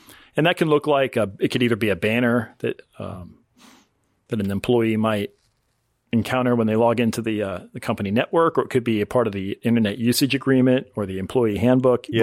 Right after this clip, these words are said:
Speaker 1: what, what have you. There's any number of way to get this consent. Because, and the reason that it's selfish on the part of the F B I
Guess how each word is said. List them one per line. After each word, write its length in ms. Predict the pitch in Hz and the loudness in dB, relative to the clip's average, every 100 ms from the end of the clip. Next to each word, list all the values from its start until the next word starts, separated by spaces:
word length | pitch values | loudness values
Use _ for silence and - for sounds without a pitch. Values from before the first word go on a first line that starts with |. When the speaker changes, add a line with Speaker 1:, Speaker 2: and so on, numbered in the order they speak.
| 107 | 0
Speaker 1:
what, 80 | - | 0
what 120 | 113 | 0
have 200 | 113 87 | 0 -4
you. 80 | 87 | -6
There's 240 | 107 98 - | -4 -2 2
any 180 | 147 139 | 2 4
number 260 | 131 135 | 2 2
of 100 | 113 | 2
way 220 | 113 113 | 2 2
to 80 | 110 | 0
get 160 | 101 - | -2 -2
this 160 | 104 | -2
consent. 640 | - 98 - 123 104 87 - _ _ _ _ _ _ _ _ _ _ _ - | -2 -4 -2 0 -2 -4 -14 _ _ _ _ _ _ _ _ _ _ _ -4
Because, 400 | 131 139 123 - | 0 0 0 0
and 140 | 143 | 2
the 60 | 143 | 2
reason 380 | 156 247 196 156 | 4 4 4 4
that 120 | 139 | 2
it's 160 | 127 - | 2 0
selfish 680 | 151 147 - 107 95 - - - | 2 0 0 -4 -2 -6 -6 -4
on 80 | |
the 80 | 113 | -4
part 200 | - 131 | 0 -2
of 40 | 110 | -2
the 140 | 110 | -4
F 140 | 101 | -6
B 140 | - 101 | -6 -4
I 380 | 135 110 90 | -4 -4 -8